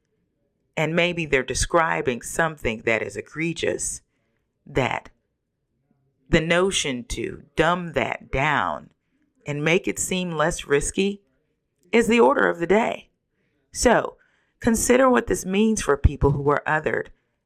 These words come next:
if something happens to them in this area that does not center them, that perhaps it was a microaggression,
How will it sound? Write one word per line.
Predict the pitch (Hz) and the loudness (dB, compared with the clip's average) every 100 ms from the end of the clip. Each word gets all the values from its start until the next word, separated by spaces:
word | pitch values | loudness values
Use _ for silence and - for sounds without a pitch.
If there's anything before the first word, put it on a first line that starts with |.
| - | -4
if | 147 | -2
something | - 143 139 131 | 0 -2 -4 -8
happens | 123 156 165 - 123 - | -4 -2 0 0 -4 -2
to | 123 | -4
them | 117 120 117 - - _ _ - | -2 -2 -2 -6 -12 _ _ -8
in | 131 | -4
this | 123 - | -2 0
area | 139 156 160 127 117 - | 2 4 2 0 -4 -4
that | 127 - | -4 -2
does | 127 117 | -4 -2
not | 117 - | -6 -4
center | - 120 120 - | -6 -8 -6 -6
them, | - 113 117 - - _ _ _ _ _ _ - | -4 -4 -6 -10 -18 _ _ _ _ _ _ 0
that | 156 139 - _ _ - | 0 0 -4 _ _ -2
perhaps | 185 165 180 185 - - | 0 2 0 -2 -2 -2
it | - | -2
was | 135 135 | -2 -4
a | 120 | -4
microaggression, | 131 120 117 - 110 110 110 - - - - | -2 -2 -2 -4 -6 -2 -2 -2 -6 -8 -10